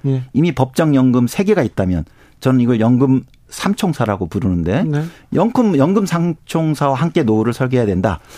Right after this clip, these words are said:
Speaker 2: 뭐 이런 취지로 접근하면 노후소득 보장이 가능합니다.
Speaker 1: 네.
Speaker 2: 그래서 아까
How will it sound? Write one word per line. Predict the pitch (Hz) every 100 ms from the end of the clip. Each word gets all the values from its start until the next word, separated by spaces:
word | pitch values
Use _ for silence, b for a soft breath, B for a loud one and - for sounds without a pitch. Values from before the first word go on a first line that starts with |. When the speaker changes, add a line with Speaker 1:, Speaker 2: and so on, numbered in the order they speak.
| B -
Speaker 2:
뭐 | 131
이런 | 180 160
취지로 | - - 175 196 208 B B B B -
접근하면 | 135 185 160 190 202 147 90 b b b -
노후소득 | 131 143 139 143 135 -
보장이 | 123 120 127 156
가능합니다. | - 107 113 110 - - 160 151 85 67
Speaker 1:
네. | 156 143 175 - - -
Speaker 2:
그래서 | 117 123
아까 | 120 107